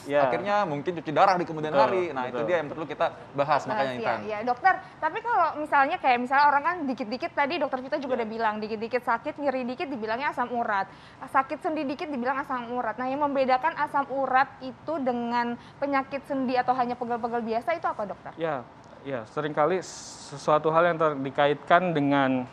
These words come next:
Speaker 1: eh, apa, nyeri sendi, bahkan pegel-pegel,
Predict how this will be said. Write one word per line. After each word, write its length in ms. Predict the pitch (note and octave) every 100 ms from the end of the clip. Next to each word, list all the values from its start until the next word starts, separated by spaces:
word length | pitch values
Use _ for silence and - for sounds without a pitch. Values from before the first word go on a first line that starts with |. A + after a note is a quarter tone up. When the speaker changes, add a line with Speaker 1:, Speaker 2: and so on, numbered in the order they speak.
| - -
Speaker 1:
eh, 400 | A#2 A2 G#2+ G#2+ G#2+
apa, 240 | - D3+
nyeri 220 | C3 C3+ B2
sendi, 420 | - D#3 D3+ C#3+ C#3 C3+ B2
bahkan 400 | B2+ B2+ E3 D#3 -
pegel-pegel, 640 | E3 D#3+ D#3 E3+ E3 E3